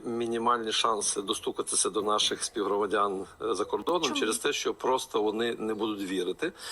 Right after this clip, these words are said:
Speaker 1: Ну, <laughs> якщо я, я
Speaker 2: Що
Speaker 1: вам,
Speaker 2: саме
Speaker 1: я в
Speaker 2: вірити?
Speaker 1: вашому, ну, не будуть вірити нашій державі в даному випадку щодо, е, бронювання. Вибачте, у нас, е, в Україні збро-, зброю людей, е, бусифікують.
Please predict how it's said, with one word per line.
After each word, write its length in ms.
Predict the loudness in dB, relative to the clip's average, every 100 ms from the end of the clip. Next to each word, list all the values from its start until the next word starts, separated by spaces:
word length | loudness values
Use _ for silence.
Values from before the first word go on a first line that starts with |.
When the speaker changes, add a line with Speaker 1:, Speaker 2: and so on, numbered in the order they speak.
| -10 -10 -4
Speaker 1:
Ну, 240 | 0 0 0
<laughs> 120 | 0
якщо 360 | 2 4 4 4
я, 140 | 2 0 -4 -8 -2
я 140 | 2 4
Speaker 2:
Що 120 | 4
Speaker 1:
вам, 80 | 4
Speaker 2:
саме 260 | 6 6 6
Speaker 1:
я 80 |
в 20 | 4
Speaker 2:
вірити? 160 | 4
Speaker 1:
вашому, 280 | 2 2 -2
ну, 140 | 0 0
не 80 | 2
будуть 220 | 2 2
вірити 240 | 2 2
нашій 260 | 2 2 2
державі 600 | 2 4 4 4 2 2
в 140 | 0 -4 -6
даному 300 | 0 2 2
випадку 340 | 2 0 0 -2
щодо, 360 | 0 2 2 0 -8 -8 0
е, 240 | 4 4
бронювання. 640 | 4 0 2 4 2 2
Вибачте, 400 | 0 2 2 2
у 60 | 2
нас, 340 | 2 2 2
е, 100 | 2
в 140 | 2 0
Україні 580 | 0 2 2 2 0 -2 -8 -16 -2
збро-, 480 | 2 2 4 4 4 0
зброю 640 | -4 0 2 2 2 0
людей, 640 | 0 2 2 2 2 2
е, 40 | 2
бусифікують. 920 | 0 0 0 -2 -2 -2 -2 -4 -8